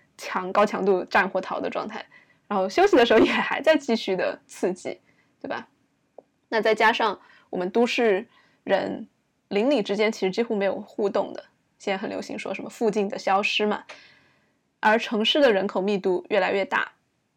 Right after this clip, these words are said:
然后你在地铁里面，你看到所有的人像蚂蚁一样走动，然后当人，人数多了之后，其实我们的共情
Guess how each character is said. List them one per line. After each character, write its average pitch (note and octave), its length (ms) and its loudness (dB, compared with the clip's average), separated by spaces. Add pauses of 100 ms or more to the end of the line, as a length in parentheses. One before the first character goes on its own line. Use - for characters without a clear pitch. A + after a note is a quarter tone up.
然 F#3+ 100 -8
后 F3+ 40 -6
你 F3 80 -4
在 F#3+ 300 2 (160)
地 A#3+ 100 4
铁 F#3+ 220 0
里 F#3 100 0
面， F#3 340 -4
你 - 60 -12
看 - 260 -6
到 F3+ 280 -2 (480)
所 - 180 0
有 G3+ 140 4
的 F3 320 0 (120)
人 F#3 180 0
像 G#3+ 160 2
蚂 F#3+ 200 2
蚁 G#3 100 0
一 G3 120 -4
样 G3 140 -2
走 - 200 -6
动， G3 300 -6 (360)
然 G3+ 160 -4
后 G3+ 160 -8
当 A#3 180 2
人， F#3+ 300 2 (540)
人 G3+ 160 0
数 D4+ 180 2
多 C4+ 300 4
了 B3+ 160 4
之 A3+ 140 -4
后， A3+ 240 -2 (260)
其 A3+ 120 -6
实 B3+ 60 2
我 A3+ 100 2
们 F3 160 -4
的 D3 280 -4 (100)
共 C#4+ 200 4
情 F3 360 -8